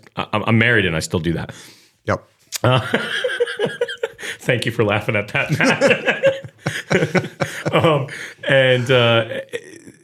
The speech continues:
Speaker 1: his logic behind this is everything that's going on with the Me Too movement and, you know, um, women wanting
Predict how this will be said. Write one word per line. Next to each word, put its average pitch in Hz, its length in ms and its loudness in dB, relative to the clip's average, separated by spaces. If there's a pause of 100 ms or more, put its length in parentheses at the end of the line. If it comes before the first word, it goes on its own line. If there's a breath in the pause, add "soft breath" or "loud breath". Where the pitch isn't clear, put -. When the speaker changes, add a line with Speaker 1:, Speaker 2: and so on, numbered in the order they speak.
(320)
Speaker 1:
his 143 300 2
logic 165 520 2
behind 127 440 2
this 123 200 0
is 107 480 2 (1300 soft breath)
everything 170 580 2
that's 143 200 0
going 120 320 4
on 107 260 4
with 98 140 0
the 98 80 0
Me 107 260 6
Too 117 300 2
movement 101 760 4 (140)
and, 92 800 2
you 107 180 4
know, 90 540 2
um, 85 460 -4 (240)
women 117 440 4
wanting 101 500 2